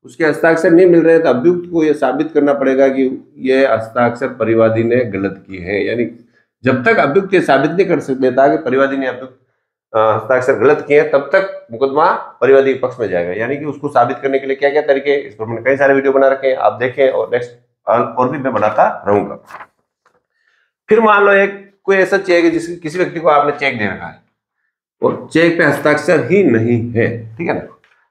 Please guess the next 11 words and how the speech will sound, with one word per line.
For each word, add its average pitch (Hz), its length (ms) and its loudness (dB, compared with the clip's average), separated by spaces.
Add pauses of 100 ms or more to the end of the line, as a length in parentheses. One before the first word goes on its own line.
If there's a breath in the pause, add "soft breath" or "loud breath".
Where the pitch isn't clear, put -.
(180)
बिल्कुल 151 300 2
खाली 139 240 2
चेक 117 260 -4
दे 98 120 -2
रखा 92 180 -6
है, 82 120 -10 (1120)
तो - 200 -20
हस्ताक्षर 127 440 0
नहीं 120 240 4
है 92 100 0
ना, - 440 -6